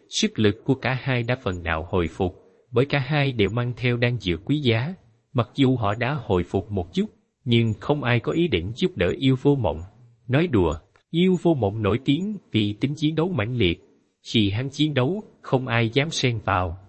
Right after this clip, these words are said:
bởi hắn không chỉ không sẽ biết ơn, mà còn có thể tấn công người đó. Khi hắn còn là một sát thủ với biệt danh Vạn Yêu Vương, hắn đã được biết đến với tính cách khó chịu.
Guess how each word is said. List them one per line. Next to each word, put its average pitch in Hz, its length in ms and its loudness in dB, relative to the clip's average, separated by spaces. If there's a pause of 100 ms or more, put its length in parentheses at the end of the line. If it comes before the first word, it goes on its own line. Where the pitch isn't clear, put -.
(140)
bởi 95 240 4
hắn 135 240 -4
không 123 200 -2
chỉ 104 140 0
không 113 240 -2
sẽ 120 160 -4
biết 160 200 -2
ơn, 120 220 4 (300)
mà 98 120 -2
còn 92 220 -4
có 160 100 -2
thể 107 220 0
tấn 160 220 0
công 135 220 -2
người 87 180 0
đó. 120 320 0 (480)
Khi 147 160 6
hắn 139 320 0
còn 104 140 -2
là 85 100 -2
một 90 220 -2
sát - 260 -2
thủ 104 300 0 (180)
với 165 160 4
biệt 104 160 0
danh 110 260 2
Vạn 69 240 -2
Yêu 120 260 2
Vương, 107 260 4 (360)
hắn 185 220 -2
đã 175 80 2
được 113 220 0
biết 170 220 0
đến 143 340 0
với 175 280 2
tính 180 160 0
cách - 180 -4
khó 180 220 -2
chịu. 87 380 -4